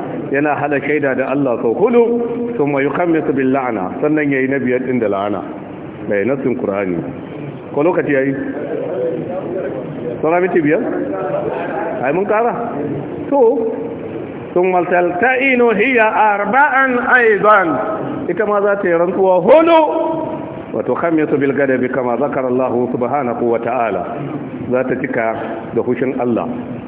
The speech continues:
kamar yadda Allah ya ambata. Wa innaka latiya, idan ta noke ta ki rantsuwar rujuma, sai a jefar da ita, sai a jefe ta. In kanat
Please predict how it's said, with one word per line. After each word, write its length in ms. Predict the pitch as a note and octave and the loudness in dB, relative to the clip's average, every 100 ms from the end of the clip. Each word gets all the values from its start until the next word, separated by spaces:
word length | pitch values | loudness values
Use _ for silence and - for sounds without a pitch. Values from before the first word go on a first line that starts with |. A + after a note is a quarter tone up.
| - | -8
kamar 200 | - G#2 | -4 0
yadda 240 | A#2 A2+ G#2+ | 0 0 0
Allah 200 | G#2 G2 | 0 0
ya 100 | G2 | -2
ambata. 320 | G#2 G2+ F2+ G2+ - - - - - - - | -2 -2 -2 -6 -8 -12 -12 -12 -12 -12 -8
Wa 140 | A2+ A2 | -2 0
innaka 400 | A#2 D#3 F#3 F3 | 2 2 2 0
latiya, 460 | E3+ E3+ A#3 C#4 A#3+ - - - - D3 | 0 2 2 4 2 -2 -4 -6 -6 -2
idan 280 | C#3+ G3 A3 | 0 0 2
ta 100 | G3+ | 2
noke 460 | A3 A#3+ B3+ G#3 F3 | 4 4 2 0 0
ta 80 | G3+ | 0
ki 120 | G3 | 0
rantsuwar 500 | G3+ G3+ G3+ G3+ F#3+ | 2 2 2 2 4
rujuma, 380 | F3+ F3 E3 D3+ D3+ | 4 2 2 2 2
sai 80 | |
a 120 | E3+ C#3+ | 0 2
jefar 280 | D3 D3+ D#3+ | 0 0 0
da 60 | C#3+ | 0
ita, 500 | C3+ C3+ C3+ C3+ - | 0 0 0 0 0
sai 80 | E3 | 0
a 120 | D3 | 0
jefe 420 | B2 C3 C#3 D#3+ - | 0 0 2 0 0
ta. 120 | G#2+ - - - - - | -2 -4 -6 -8 -10 -8
In 160 | A#2 A#2 | -4 -2
kanat 320 | D3+ D3 C#3 | 0 0 -2